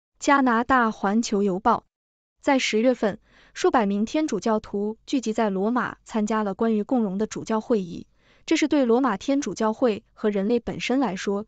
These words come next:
具有重大意义的教会活动。参议员因参与失败的 Yevgeny Dadonov 交易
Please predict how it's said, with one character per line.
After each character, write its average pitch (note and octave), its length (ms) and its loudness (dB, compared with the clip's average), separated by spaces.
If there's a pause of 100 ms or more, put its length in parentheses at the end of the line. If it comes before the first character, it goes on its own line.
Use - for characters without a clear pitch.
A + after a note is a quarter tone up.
具 B3 140 -2
有 F#3+ 160 0
重 C4+ 240 0
大 A3 160 -2
意 G3+ 180 -4
义 F#3 40 -6
的 - 140 -12
教 G3 200 -4
会 F#3 120 -6
活 - 160 -12
动。 - 200 -8 (640)
参 D#4 260 0
议 C4+ 60 4
员 G#3 300 2
因 B3 140 2
参 C4 220 2
与 A#3 60 4
失 A#3+ 200 -2
败 B3 180 2
的 F#3+ 160 -2
Yevgeny B3+ 420 2
Dadonov A3+ 520 2
交 G3+ 220 -2
易 F#3+ 220 -4